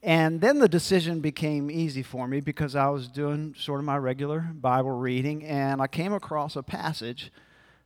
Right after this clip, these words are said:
that just really spoke to me and caught my attention, and I thought, "Boy, that's got a, that's got a good message in it." And so I will start a series next week that I invite you to come to called Encountering Jesus.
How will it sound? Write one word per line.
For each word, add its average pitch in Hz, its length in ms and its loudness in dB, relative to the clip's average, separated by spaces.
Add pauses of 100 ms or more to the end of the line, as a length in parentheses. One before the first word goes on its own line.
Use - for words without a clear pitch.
(120)
that 147 80 0
just 156 240 -2
really 190 460 2
spoke 180 420 -4
to - 160 -8
me 123 420 -4
and 127 260 -6
caught 180 300 -2
my 143 180 0
attention, 156 540 -4
and 120 140 -4
I 123 60 -2
thought, 127 320 -2
"Boy, 170 180 -4
that's 156 220 -2
got 143 220 -4
a, 113 140 -2 (520)
that's 147 240 -4
got 143 240 -2
a 120 80 -6 (200)
good 135 180 -4 (140)
message 123 680 -4
in 135 180 -4
it." 110 200 -8
And 123 180 -8
so 127 340 -4 (380)
I 127 100 -2
will 151 240 0
start 147 400 0
a 123 60 -2
series 151 600 -2 (160)
next 135 380 -4
week 151 440 -2 (500)
that 123 100 -4
I 123 60 0
invite 131 360 0
you 139 80 -4
to 131 60 -4
come 139 300 -4
to 151 320 -6
called 120 280 -6
Encountering 131 840 -4
Jesus. 151 720 -8